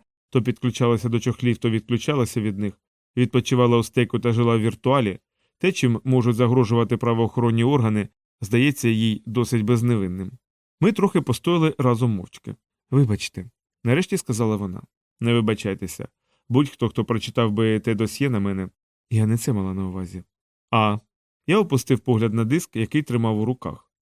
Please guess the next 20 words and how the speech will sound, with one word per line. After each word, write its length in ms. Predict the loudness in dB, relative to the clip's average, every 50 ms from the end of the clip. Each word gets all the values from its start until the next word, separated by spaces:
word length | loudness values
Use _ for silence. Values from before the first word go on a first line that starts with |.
| _ _ _ _ _ _ -2
«Ну, 180 | 0 2 2
якщо 240 | 2 2 0 0 0
ви 120 | 0 0
прагнули 460 | 2 2 2 2 2 2 0 0 0 0
щось 240 | 0 0 -2 -2
спокутувати, 800 | -2 -4 -8 -6 -4 -4 -4 -2 -2 -2 -2 -2 -2 -4 -6 -6 _ _ _ _ _ _ -8
я 120 | -6 -6
сказав 420 | -4 0 0 2 4 4 4 2 2
би, 180 | 2 0 0
що 260 | -2 -2 -4 -4 0
вам 220 | 0 0 0 0 -2
це 260 | -4 -2 -2 -2 -2
щойно 360 | -2 -2 -2 0 0 0 0
вдалося. 600 | -2 0 -2 -2 -4 -4 -8 -12 -14 -16 -16 -18 -20 _ _
І 100 | -6 -6
повірте, 540 | -2 0 0 0 -2 -4 -6 _ -12 -16 -16 _ _ _ _ _ _
абсолютно 560 | -4 -4 -2 0 0 0 0 0 0 -2 -4
чистих 400 | -4 -2 -4 -4 -4 -4 -8 -6
не 80 | -6 -6
буває. 420 | -6 -6 -6 -6 -6 -8 -10 -12